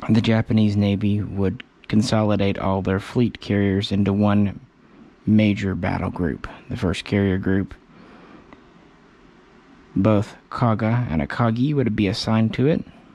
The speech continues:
And on April ten, Akagi would be made the flagship of said group, a position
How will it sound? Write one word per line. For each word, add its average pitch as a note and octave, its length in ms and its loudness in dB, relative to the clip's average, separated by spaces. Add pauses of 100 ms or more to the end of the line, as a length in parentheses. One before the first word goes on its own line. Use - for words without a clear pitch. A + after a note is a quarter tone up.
(840)
And B2 580 4 (1400)
on F2+ 100 0
April G2+ 320 2
ten, D#3+ 600 4 (1900)
Akagi C3 580 2
would B2 220 2
be B2 120 4
made A2+ 580 2
the A#2 100 -10
flagship C3+ 720 -2
of F#2 180 -6
said F2 340 -2
group, C3 360 0 (1080)
a - 60 -8
position C3 720 2